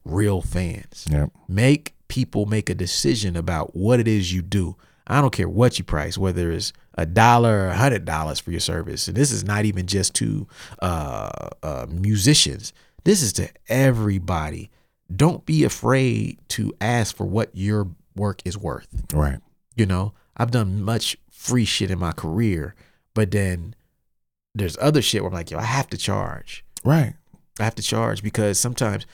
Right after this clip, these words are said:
Speaker 1: if you don't charge, you start to feel like shit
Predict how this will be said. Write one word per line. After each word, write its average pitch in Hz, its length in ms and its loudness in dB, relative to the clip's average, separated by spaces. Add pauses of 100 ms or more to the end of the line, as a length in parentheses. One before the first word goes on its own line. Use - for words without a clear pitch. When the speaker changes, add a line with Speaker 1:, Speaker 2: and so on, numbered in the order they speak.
(300)
Speaker 1:
if 107 180 0
you 139 140 0
don't 127 260 0
charge, 123 640 -2 (200)
you 151 140 2
start 135 220 0
to - 60 -18
feel 120 140 -4
like 95 180 -2
shit - 360 -4